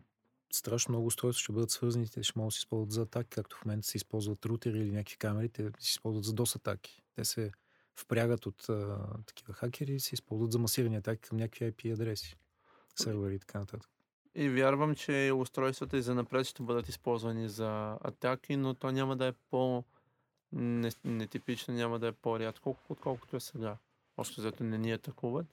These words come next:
Speaker 2: И в крайна сметка, м, крайният, а, фактор във всичките тези умни системи е човекът, който не може да го програмираш. Така че докато, м, ние имаме контрол над системите вкъщи,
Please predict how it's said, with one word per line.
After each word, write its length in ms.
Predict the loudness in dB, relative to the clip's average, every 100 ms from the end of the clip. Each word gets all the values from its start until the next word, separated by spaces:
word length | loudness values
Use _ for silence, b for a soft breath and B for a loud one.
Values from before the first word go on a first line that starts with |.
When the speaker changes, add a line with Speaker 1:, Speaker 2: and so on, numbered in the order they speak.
| b b b b
Speaker 2:
И 60 | -6
в 60 |
крайна 200 | 0 2
сметка, 580 | 2 0 0 2 4 2 -2
м, 220 | -4 -4 -4 _ -10
крайният, 840 | -2 0 2 2 0 -2 -4 -6
а, 280 | -4 -4 -6
фактор 480 | -6 -8 -8 -10
във 280 | -8 -8 -10 -10
всичките 400 | -8 -8 -6 -2
тези 220 | 0 0
умни 200 | 0 -2
системи 440 | -4 -4 -2 0
е 60 | -2
човекът, 680 | -2 0 2 0 -2 -6 -4
който 280 | -4 -4 -4
не 100 | -4
може 220 | -2 -2
да 60 |
го 80 | -2
програмираш. 720 | -2 -4 -2 -2 -4 -6 -8 -12 _ _ _
Така 260 | -2 0 0
че 120 | 0
докато, 440 | -2 -2 -2 -4 -6 _ _ _ -10 -4
м, 160 | -2 -4 _ _ -2
ние 340 | 2 4 4
имаме 320 | 4 4 2 0
контрол 420 | -2 -2 0 0
над 180 | -2 -6
системите 1000 | -8 -4 -2 -2 -2 -4 -2 -4 -6 -10
вкъщи, 500 | -2 0 0 -4